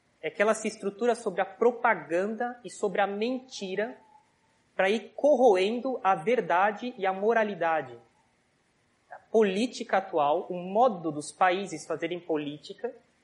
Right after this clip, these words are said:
se estrutura sobre a propaganda e sobre mentiras pra ir corroendo a verdade e a moral.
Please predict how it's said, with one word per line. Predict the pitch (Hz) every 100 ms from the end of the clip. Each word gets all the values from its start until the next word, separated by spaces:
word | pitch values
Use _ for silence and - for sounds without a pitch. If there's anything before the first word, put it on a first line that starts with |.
| _ _
se | - 190
estrutura | - 196 233 240
sobre | 226 226 202
a | 196
propaganda | - 240 247 - 220 151 165 202 240
e | 226
sobre | 226 180 175
mentiras | 185 214 254 247 - 208 240 233
pra | - 175
ir | 165
corroendo | - 254 233 214 165 190 208 240 -
a | 170
verdade | 151 226 165 151 160 175 214 -
e | 170
a | 175
moral. | 180 196 160 156 156 -